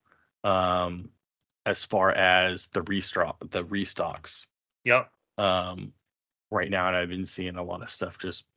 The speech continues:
Speaker 1: blowing up with booster packs and whatnot, um, on that. So, <clears throat> um,
Speaker 2: You just
Speaker 1: but,
Speaker 2: hope
Speaker 1: like,
Speaker 2: they
Speaker 1: they
Speaker 2: don't. You, you just hope they don't pull, uh,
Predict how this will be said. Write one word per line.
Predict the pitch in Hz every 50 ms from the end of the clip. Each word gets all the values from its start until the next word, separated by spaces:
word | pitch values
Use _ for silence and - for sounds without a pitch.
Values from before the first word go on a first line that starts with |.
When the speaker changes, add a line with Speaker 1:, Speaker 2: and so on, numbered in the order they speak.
| 98 -
Speaker 1:
blowing | - 98 95 90 92 90 90 87
up | 87 90 90 87 -
with | 90 90 87 - _ - - - - - - - _ _ _ -
booster | 104 87 - - 95 -
packs | - 92 87 87 87 - - -
and | 90 90
whatnot, | 87 90 87 - 92 95 92 92 87 - - - _ _ - -
um, | 98 90 85 85 87 90 87 90 92 - - _ _ _ _ _ _ _ _ _ _ _ _ -
on | 104 92 87 85
that. | 82 - 87 85 85 85 80 - - - - - _ -
So, | - - - 113 92 85 85 87 87 90 90 - _ _ _ -
<clears throat> | _ _ _ - 147 - - - - - - _ _ -
um, | 113 104 95 92 92 92 92 87 82 80 - - _ _ _ _ _ -
Speaker 2:
You | - 196
just | 214 214 196 175
Speaker 1:
but, | 190
Speaker 2:
hope | 202
Speaker 1:
like, | 160
Speaker 2:
they | 180 175
Speaker 1:
they | 180
Speaker 2:
don't. | 180 - 170
You, | 180 190 190 -
you | - 233 247
just | 233 -
hope | 202 202 170
they | 180
don't | 175 165 143 -
pull, | - - 160 156 151 143 135 127 120 - - -
uh, | 139 127 117 113 110 104 101 95 92